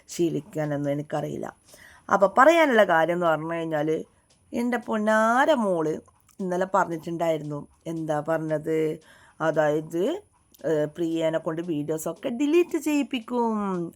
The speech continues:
അതിനാണ് കേസ് കൊടുത്തത്. കേസ് മാനനഷ്ടത്തിന്. എന്തിനാടി മാനനഷ്ടത്തിന് കൊടുക്കുന്നത്? ഏ? അപ്പൊ നീ പറഞ്ഞതൊക്കെ, ഏ, പിന്നെ എന്താ പറയേണ്ടത്, വെള്ളത്തിൽ അങ്ങ് അലിഞ്ഞു പോയാ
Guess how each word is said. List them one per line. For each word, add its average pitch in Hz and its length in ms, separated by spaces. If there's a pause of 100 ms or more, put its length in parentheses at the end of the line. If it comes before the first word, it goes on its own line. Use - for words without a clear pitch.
(140)
അതിനാണ് 151 440
കേസ് 160 340
കൊടുത്തത്. 165 380 (420)
കേസ് 151 240 (220)
മാനനഷ്ടത്തിന്. 240 760 (400)
എന്തിനാടി 269 680 (140)
മാനനഷ്ടത്തിന് 277 760
കൊടുക്കുന്നത്? 285 600 (720)
ഏ? - 20 (520)
അപ്പൊ 269 140 (120)
നീ 262 80 (140)
പറഞ്ഞതൊക്കെ, 269 680 (600)
ഏ, 226 40 (180)
പിന്നെ 220 300 (480)
എന്താ 247 200
പറയേണ്ടത്, 240 420
വെള്ളത്തിൽ 247 340
അങ്ങ് 226 160
അലിഞ്ഞു 226 260
പോയാ 170 220